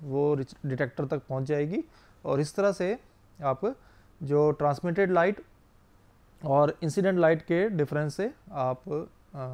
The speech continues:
जो इंटेंसिटी है या intensity of absorption जो है वो आप पता लगा लोगे और को-, कंसंट्रेशन से आप उसको कोरिलेट कर सकते हो। तो इस वजह से क्योंकि यहाँ पे हम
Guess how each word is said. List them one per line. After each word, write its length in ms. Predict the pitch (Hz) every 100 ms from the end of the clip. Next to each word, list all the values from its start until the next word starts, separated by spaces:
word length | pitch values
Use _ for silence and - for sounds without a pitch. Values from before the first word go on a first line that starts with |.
| 127
जो 440 | 127 135 131 127
इंटेंसिटी 600 | 131 127 139 139 165 214
है 280 | 185 160 220 - - - _ _
या 140 | 139 139
intensity 640 | 143 135 143 170 175 185 160
of 200 | 160 147
absorption 520 | 165 123 139 120 190
जो 220 | 190 175
है 180 | 156 165
वो 180 | 165 156
आप 180 | 151 147
पता 160 | 135
लगा 240 | 139 135 135
लोगे 300 | 151 170 214
और 180 | 175
को-, 240 | 147 156 156
कंसंट्रेशन 540 | - 135 160 151 135 165
से 140 | 165
आप 140 | 143 131
उसको 260 | 123 -
कोरिलेट 440 | 147 135 131 175 247 - - _ _ _ -
कर 140 | 156
सकते 360 | 123 123 - 120
हो। 120 | 120 - - _ _
तो 100 | 147
इस 120 | 147 220
वजह 260 | 220 233
से 320 | 220 185 220 - _
क्योंकि 220 | - 151 190
यहाँ 420 | 170 156 208 247
पे 160 | 208 220
हम 420 | 175 180 196